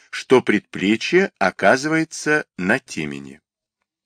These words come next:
Удобна модификация этой позиции, когда руки врача ставятся крест-накрест на те же места больного.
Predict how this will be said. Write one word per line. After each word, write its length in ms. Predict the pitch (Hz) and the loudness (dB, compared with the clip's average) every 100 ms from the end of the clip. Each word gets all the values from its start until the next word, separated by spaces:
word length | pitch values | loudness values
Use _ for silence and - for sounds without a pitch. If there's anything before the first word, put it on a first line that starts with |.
| _ _ _ _ _ _ _ _ _ _ | _ _ _ _ _ _ _ _ _ _
Удобна 800 | - 135 120 220 202 202 196 170 - | 0 4 10 8 8 8 8 6 4
модификация 960 | 131 131 131 131 - 165 - - 143 - | 2 2 0 0 2 2 2 2 4 4
этой 300 | 120 - 113 | 0 0 -2
позиции, 640 | 117 117 107 98 - 82 | 0 0 -2 -6 -6 -8
когда 560 | - 95 82 101 98 - | -4 -4 2 4 4 2
руки 420 | 98 104 120 - 85 | -2 0 -2 -4 -4
врача 600 | 85 76 - 127 196 - _ _ _ - | -2 -4 0 2 2 -2 _ _ _ -16
ставятся 760 | - - 135 117 104 - 95 | -14 2 4 6 2 -2 -6
крест-накрест 1120 | - 101 95 - - 95 85 85 135 175 - | -2 0 0 0 -6 -2 0 0 -6 -10 -8
на 140 | 110 95 | -4 -4
те 240 | - 143 | -2 -2
же 140 | 160 156 | 0 -2
места 440 | 107 - - 95 | -6 -8 -2 -2
больного. 540 | 110 98 73 67 60 | -2 -6 -8 -14 -18